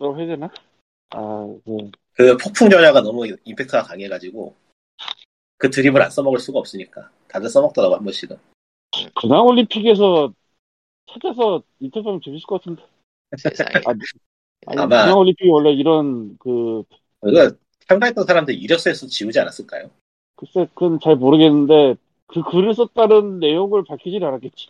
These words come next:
Speaker 1: 이력서. 그러고 보니까
Speaker 2: 에.
Speaker 1: 우리나라에 참 그 투가, 어... 많은 일을 겪곤 하죠. 저 라그나로크 투라는 것도 있었고.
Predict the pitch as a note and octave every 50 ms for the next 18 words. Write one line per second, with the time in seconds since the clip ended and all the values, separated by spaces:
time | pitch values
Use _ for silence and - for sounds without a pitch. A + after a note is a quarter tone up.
0 | - _ _ _ C4+ A3+ - - - - - - - _ - C3+ - - - -
1 | - - - - _ - _ _ _ _ _ _ _ _ _ _ _ - - E3
2 | F#3 G3+ A3+ A3+ A3 A3 F3+ C#3+ D#3 F#3 F#3 F#3+ F#3 F#3 F3+ F3+ F3+ F3 E3+ E3+
3 | E3 - - G#3+ F#3+ F#3 F3+ E3+ D#3+ E3 D3+ D3 C#3 C3 B2+ B2 A#2+ A#2 A2 G#2+
4 | - _ _ _ _ _ _ _ _ _ _ _ - - - A#3 A#3+ A#3 A3+ A3
5 | G#3+ G#3 G3+ G3 F#3+ F#3 F3+ D#3+ F3 D#3+ D3+ D3+ D3 C#3+ C#3 C3 B2+ B2 A#2 A2+
6 | A2+ A2 A2 G#2+ G#2 G#2 G#2+ A2 G#2+ G#2+ A2 - - A#2 A#2 A#2 A2+ A2+ A2 A2
7 | G#2+ G#2 F2+ A#2 A#2+ C3 C#3+ D3 C#3+ D3 C#3 C3+ B2 B2+ G#2+ _ - B2 B2 C3+
8 | C3 A#2 C3 A#2+ G#2 A#2 A#2 A2+ A2+ A2 G#2+ G2+ _ _ _ _ _ _ - C#3
9 | A2+ B2+ C#3 C#3+ C#3+ C#3+ - D3 - - - E3+ E3 D#3 D3+ C#3+ C3+ B2+ B2+ B2
10 | A#2 A2+ A#2 A2 A2+ - - G2 - G2+ - - G2+ G2+ G#2 G#2 G#2 G#2 G2+ G2+
11 | G2 G2